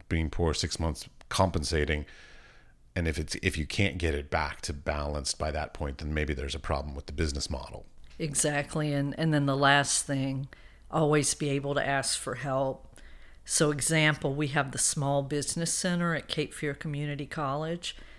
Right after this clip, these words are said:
Speaker 2: and they have free counseling, free workshops, and there are other entities in town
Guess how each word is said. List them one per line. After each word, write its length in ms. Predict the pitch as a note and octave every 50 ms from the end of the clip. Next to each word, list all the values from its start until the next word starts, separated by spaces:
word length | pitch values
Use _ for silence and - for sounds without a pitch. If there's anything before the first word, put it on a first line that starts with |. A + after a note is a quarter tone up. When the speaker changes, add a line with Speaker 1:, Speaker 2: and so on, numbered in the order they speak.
| - - - - -
Speaker 2:
and 180 | C#3+ D3+ D3+ D3+
they 160 | D#3 E3+ E3+
have 220 | D#3 D#3+ D#3 C#3 -
free 320 | - - - F3 E3+ E3+
counseling, 1000 | E3 - - D#3+ D#3 D#3 D#3+ - - - - - E3+ E3 E3 E3 D#3+ D#3 D#3 D#3
free 380 | D3 - - - - D3+ C#3+ C#3
workshops, 1080 | C3+ C#3 D3 E3 F3 - - - - D#3+ D#3 D#3 D#3 D#3 D#3 - - - - - - - - - - - - - - - - - - - - - - -
and 160 | D#3 D3+ D3 D3
there 180 | D3 D3 -
are 100 | - D3+
other 220 | D#3 D#3 D3+ D#3 -
entities 640 | D#3 D#3 D3+ - - C#3 - - D3+ C#3 C3 -
in 120 | D3 C#3+ C#3
town 520 | - - C#3+ C#3+ C#3 C#3 C#3 C3+ C3+ C3